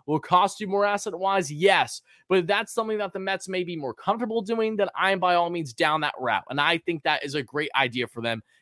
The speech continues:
given those reliever options. But when it comes to the pure power,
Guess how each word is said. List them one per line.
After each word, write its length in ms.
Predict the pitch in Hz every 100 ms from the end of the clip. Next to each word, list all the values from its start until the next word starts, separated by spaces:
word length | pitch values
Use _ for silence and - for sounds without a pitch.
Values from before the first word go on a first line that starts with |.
| _
given 180 | 156 156
those 180 | 147 117
reliever 400 | 135 143 127 123
options. 520 | 92 - 87 78 -
But 100 | 170
when 180 | 190 269
it 100 | 285
comes 280 | - 240 226
to 80 | 226
the 120 | 180
pure 340 | - - 226 240
power, 500 | - 196 196 196